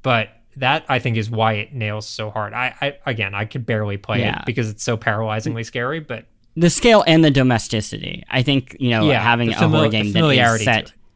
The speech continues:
Speaker 2: Yeah, I, I mean, that was the appeal of the original Resident Evil, and nobody lived in a <laughs> mansion. But this,
Speaker 1: Yeah.
Speaker 2: this made it even more similar to just a very generic, I guess, American house.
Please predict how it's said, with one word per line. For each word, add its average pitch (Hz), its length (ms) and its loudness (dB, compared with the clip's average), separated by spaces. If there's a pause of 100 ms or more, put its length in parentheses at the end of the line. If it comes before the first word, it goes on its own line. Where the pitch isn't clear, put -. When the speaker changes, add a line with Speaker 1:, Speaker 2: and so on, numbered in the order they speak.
Speaker 2:
Yeah, 127 300 4
I, 120 140 0
I 139 100 2
mean, 147 80 6
that 151 80 4
was 139 140 0
the 143 100 2
appeal 131 300 0
of 117 100 0
the 117 120 -2
original 110 340 -2
Resident 104 360 -2
Evil, 110 300 -2
and 98 260 -4
nobody 117 360 0
lived 117 180 0
in 110 80 -2
a 98 60 -8
<laughs> - 0 -
mansion. - 640 -2 (340)
But 131 140 0
this, 151 180 4
Speaker 1:
Yeah. 123 120 2
Speaker 2:
this 156 200 0
made 127 200 2
it 107 100 -4
even 113 320 -2
more 104 480 -4 (240)
similar 156 680 0
to 117 300 -6
just 113 320 -6
a 110 120 -6
very 104 380 -2
generic, 98 720 -8 (880)
I 95 100 -10
guess, 101 260 -10
American 98 480 -6
house. - 720 -8